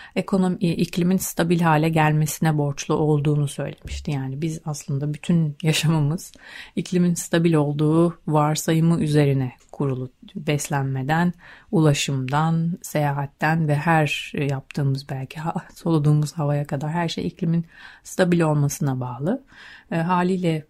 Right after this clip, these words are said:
dokunulmazlık bozulduğu zaman bütün bu zincirleme etkiyle birlikte, e, geniş çaplı mahrumiyetlerin ki bugün gördüğümüz gibi yaşanma sıklığı artıyor ve artmaya devam edecek diyor bu araştırma. Türkiye için de,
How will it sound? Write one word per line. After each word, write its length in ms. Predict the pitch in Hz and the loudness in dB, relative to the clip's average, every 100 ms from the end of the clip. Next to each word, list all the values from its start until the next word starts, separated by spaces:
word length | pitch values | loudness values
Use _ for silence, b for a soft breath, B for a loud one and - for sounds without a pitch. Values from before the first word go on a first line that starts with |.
| - | -2
dokunulmazlık 880 | 165 160 165 165 165 170 170 - - | -2 0 0 2 2 0 0 -4 0
bozulduğu 500 | 160 147 147 147 160 | 0 2 0 2 2
zaman 420 | 156 135 139 156 | 2 0 -2 -6
bütün 340 | 151 - 160 147 | -6 -2 0 2
bu 140 | 147 | 0
zincirleme 640 | 147 147 151 143 143 151 156 | 2 2 4 2 2 2 0
etkiyle 520 | - - 156 131 127 | -4 -2 -2 -2 -4
birlikte, 600 | 131 120 131 - 202 233 B B B B - | -10 -14 -20 -6 -6 -6 B B B B -4
e, 400 | 151 143 139 - - | 0 0 -2 -6 -10
geniş 360 | - 156 147 - | -2 -2 -2 -4
çaplı 400 | - 135 - 156 | -8 -6 -2 0
mahrumiyetlerin 1000 | 156 143 139 156 143 131 - 139 156 170 | 0 -2 -4 -4 -4 -4 -6 -4 0 -2
ki 260 | - 160 147 | -4 -4 -2
bugün 220 | 147 147 | 0 2
gördüğümüz 600 | 147 143 135 135 127 - | 4 2 0 -6 -6 -10
gibi 360 | 139 127 185 214 B B B B B B - | -8 -4 -4 -6 B B B B B B -2
yaşanma 500 | 160 139 147 143 151 | 0 0 -2 0 -2
sıklığı 720 | - 147 - 139 135 185 233 _ - - - | -2 -8 -6 -6 -2 -2 -2 _ -20 -20 -16
artıyor 540 | 220 175 175 - 151 185 | -4 -2 -2 -2 0 2
ve 80 | 196 | 2
artmaya 460 | 170 160 - 175 | 0 -2 -2 0
devam 320 | 180 165 170 | 4 6 4
edecek 720 | 156 135 135 196 247 - - _ _ _ _ _ - 156 151 151 | 4 -2 -2 -4 -4 -14 -20 _ _ _ _ _ -10 -4 -4 -4
diyor 280 | 165 147 135 | -2 -2 -2
bu 140 | 139 | -4
araştırma. 680 | 135 135 - - 139 131 196 | -6 -8 -10 -10 -8 -4 -4
Türkiye 380 | 214 165 - 147 | -6 -14 -10 -8
için 300 | 143 160 139 | -6 -6 -4
de, 280 | 151 208 | -2 -4